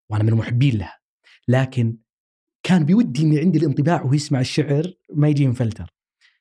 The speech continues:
قال لي: "أنا مستعد أبيع الفارسية كلها وعطني العربية عشان أصلي وأنا أفهم وش قاعد أقول.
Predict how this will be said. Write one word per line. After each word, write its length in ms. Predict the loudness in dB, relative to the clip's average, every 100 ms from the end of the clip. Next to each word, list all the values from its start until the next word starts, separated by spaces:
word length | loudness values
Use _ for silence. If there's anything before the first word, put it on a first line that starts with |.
| _ -4
قال 80 | 0
لي: 100 | 2
"أنا 80 | 2
مستعد 440 | 0 -2 -6 -4
أبيع 260 | -2 -2 -2
الفارسية 560 | -4 -4 -4 -4 -4 -6 -6
كلها 480 | -4 -2 -4 -8 -8
وعطني 300 | -8 -4 -4
العربية 460 | -4 -4 -2 -2
عشان 220 | -4 -6
أصلي 320 | -6 -4 -4 -2
وأنا 240 | -2 -4
أفهم 240 | -12 -14
وش 100 | -16
قاعد 180 | -16 -20
أقول. 200 | _ _